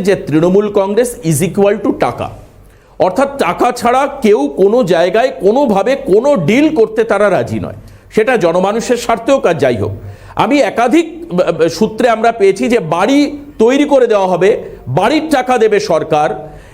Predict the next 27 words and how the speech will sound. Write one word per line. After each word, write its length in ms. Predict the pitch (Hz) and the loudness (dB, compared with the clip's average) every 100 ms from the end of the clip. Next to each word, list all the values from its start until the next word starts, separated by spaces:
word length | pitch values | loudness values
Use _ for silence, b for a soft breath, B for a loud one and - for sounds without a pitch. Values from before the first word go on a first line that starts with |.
| B | B
কিন্তু 280 | - 330 339 | 0 0 0
সেই 300 | 320 262 294 | 0 0 0
টাকার 340 | 302 285 320 311 | 0 -2 -2 -2
থেকে 200 | 330 330 | -2 0
কাটমানি 420 | 262 208 226 180 | -2 0 -2 0
দিতে 200 | 127 127 | -2 -2
হবে, 200 | 107 95 | -2 0
অর্থাৎ, 300 | 220 - - | -2 0 -2
আহ, 400 | - - - - 202 | -4 -16 -8 -4 -2
মানিটা 400 | 190 226 302 311 | 0 0 0 0
দেওয়া 240 | 240 247 277 | 2 0 0
হবে, 160 | 339 | -2
সেই 160 | - 262 | -2 0
মানি 280 | 233 247 262 | 0 0 0
আবার 200 | 247 208 | 2 0
ব্যাক 180 | 190 190 | -2 -2
করতে 240 | 160 - | -2 0
হবে। 200 | 95 - - B B B | -4 -4 -12 B B B
তুমি 160 | 330 | 0
কয়েকদিন 440 | - 240 247 302 320 | 2 0 0 0 0
আগে 180 | 311 | 0
সন্দেশখালির 840 | - - 233 302 370 - 330 330 254 | -2 0 0 0 0 0 0 0 0
দু 100 | 277 | 0
তিনজনের 480 | 302 285 277 269 | 2 2 4 2
বাইট 280 | 226 214 220 | 0 0 0
আমরা 200 | 233 214 | 0 0
শুনিয়েছিলাম, 560 | 208 185 147 143 120 | 0 0 0 0 -2